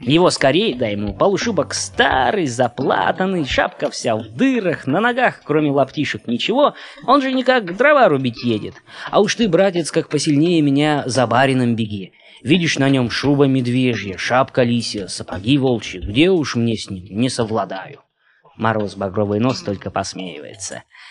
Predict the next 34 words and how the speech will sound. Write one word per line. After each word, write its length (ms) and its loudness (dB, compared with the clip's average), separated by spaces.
«Молод, 520 6
говорит, 480 4
ты 80 4
ещё, 320 2
братец. 680 -4
Ну 240 4
да 100 6
уж 120 4
быть 200 2
по-твоему. 580 0
Беги 260 0
за 140 2
мужичком, 580 2
а 80 4
я 300 6
побегу 380 2
за 180 -2
барином. 540 2
Как 200 4
сойдёмся 500 4
под 180 4
вечер, 380 4
узнаем, 580 2
кому 260 2
была 240 4
легка 380 2
работа, 520 0
а 60 -2
кому 280 -8
тяжела. 540 -2
Прощай, 580 0
покамест. 680 -6
Прощай, 720 0
братец». 600 -12